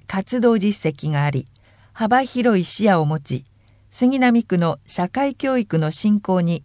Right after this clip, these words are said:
意欲のある方。報酬、一万二千円。社会教育委員の会議に出席した場合。申し込みは、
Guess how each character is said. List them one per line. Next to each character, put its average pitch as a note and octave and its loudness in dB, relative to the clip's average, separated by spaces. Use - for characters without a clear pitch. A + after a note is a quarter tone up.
意 A3+ 0
欲 B3 0
の D3 0
あ D3+ 0
る B2 0
方。 B2 -10
報 C4 0
酬、 G3+ 0
一 G#3 -2
万 B3 2
二 D3 0
千 F3 -2
円。 C#3 -2
社 A3+ -2
会 C#4+ -2
教 C#4 -2
育 B3+ -4
委 B3 4
員 F3+ 4
の D3+ -2
会 B3 -2
議 G3 4
に D#3 -2
出 - -4
席 G3 -4
し - -8
た D#3+ -2
場 D3+ 0
合。 C3+ 0
申 C3 -2
し - -12
込 A#3+ 0
み G#3 2
は、 G3 0